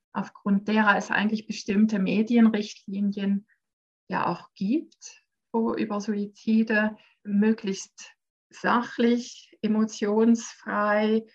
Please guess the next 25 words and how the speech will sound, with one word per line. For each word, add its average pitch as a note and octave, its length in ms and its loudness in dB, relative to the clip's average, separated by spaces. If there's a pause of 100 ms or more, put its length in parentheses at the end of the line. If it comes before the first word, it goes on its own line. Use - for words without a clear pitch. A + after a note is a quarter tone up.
nicht A3 480 2
so A#3+ 200 4
berichtet A#3 600 0
werden G#3 340 4
sollte, G#3 640 0
dass G3+ 400 -2 (420)
man G#3 280 -2
sich A3 240 0
als G3 180 0
Betroffener G3+ 720 0 (400)
damit G3+ 360 -4
identifizieren G#3 960 -2
kann. A3+ 320 0
Und G3+ 240 -4 (360)
das G#3+ 360 -2
wird G3+ 240 0
ja F#3+ 320 -2
beim F#3+ 180 0
assistierten A3 800 0
Suizid G#3+ 760 -4 (300)
komplett G#3+ 720 0 (460)
vernachlässigt G3 960 0
und G3 180 -6
nicht G#3 240 -10
berücksichtigt. F#3+ 920 -8